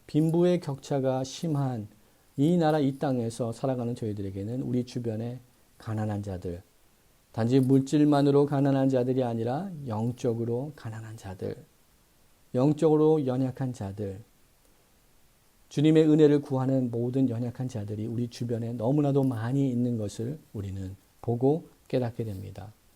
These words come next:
그들을 위하여서 우리는 손을 펼 수 있는, 마음을 열 수 있는,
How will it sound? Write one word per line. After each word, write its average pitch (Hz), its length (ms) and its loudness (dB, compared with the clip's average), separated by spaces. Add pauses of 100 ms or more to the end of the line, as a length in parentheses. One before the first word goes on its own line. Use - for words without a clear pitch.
그들을 165 460 8
위하여서 135 680 4 (240)
우리는 104 460 -6
손을 156 460 0
펼 180 200 -6
수 156 200 -8
있는, 101 440 -6 (800)
마음을 151 460 6
열 139 200 6
수 139 240 -4
있는, 110 440 -6